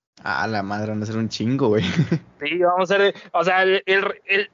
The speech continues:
Speaker 2: el, el recibo de Cinépolis de, de boletos, este, por mil cuatrocientos, yo, "¿Qué onda, güey?". <laughs> Este, la cantidad de puntos que se acumularon no tiene madre después de esa transacción, güey.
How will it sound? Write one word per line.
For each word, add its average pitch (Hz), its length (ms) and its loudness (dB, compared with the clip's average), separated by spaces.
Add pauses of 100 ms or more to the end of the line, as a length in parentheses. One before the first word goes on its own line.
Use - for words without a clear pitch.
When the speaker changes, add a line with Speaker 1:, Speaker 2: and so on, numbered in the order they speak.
(100)
Speaker 2:
el, 190 200 0
el 170 340 0
recibo 214 440 2
de 277 100 0
Cinépolis 233 640 -2
de, 170 320 0 (280)
de 170 100 -4
boletos, 190 800 2
este, - 280 -6
por 160 300 2
mil 196 240 0
cuatrocientos, 220 640 -4
yo, 180 80 -20 (880)
"¿Qué 160 200 -6
onda, 190 340 -2
güey?". 151 100 -2
<laughs> 370 800 -8
Este, 160 1000 0 (540)
la 160 240 -2
cantidad 175 340 -2
de 220 100 4
puntos 220 380 -2
que 233 120 0
se 220 100 -2
acumularon 185 600 0
no 208 100 -2
tiene 208 240 -6
madre 180 380 -4
después 165 360 -8
de 196 80 0
esa 214 160 -10
transacción, 185 800 -6
güey. 202 120 -20